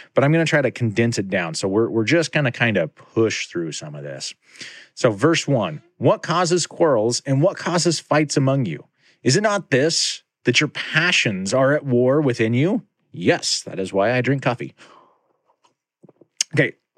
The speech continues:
so James has been speaking about how not many should teach, right? Beginning of this A B A style. Not many of you should teach. Why? Because your tongue causes issues, and that causes strife among the church, right? That their words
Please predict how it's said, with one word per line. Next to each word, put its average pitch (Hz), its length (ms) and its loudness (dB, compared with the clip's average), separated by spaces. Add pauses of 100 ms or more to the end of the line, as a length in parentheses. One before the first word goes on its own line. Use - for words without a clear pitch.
(100)
so - 160 0
James 196 400 0
has 190 140 -2
been 202 160 -2
speaking 156 400 2
about 120 420 0 (380)
how 143 120 2
not 127 300 0
many 135 180 2
should 165 220 0
teach, - 420 0
right? 135 380 0 (340)
Beginning 131 320 2
of 156 60 2
this 151 160 0
A 127 100 0
B 147 160 2
A 135 80 2
style. 90 400 -4 (560)
Not 151 240 0
many 196 240 2
of 185 100 2
you 180 120 2
should 165 200 -2
teach. - 460 -2 (300)
Why? 143 380 0
Because 123 260 -4
your 123 80 0
tongue 156 240 0
causes 113 360 -2
issues, 123 380 0
and 87 100 -8
that 92 160 -6
causes 95 320 -6
strife - 300 -6
among 98 160 -6
the 123 80 -4
church, - 320 -2
right? 175 220 0 (420)
That 107 120 -4
their 127 180 2
words 165 600 0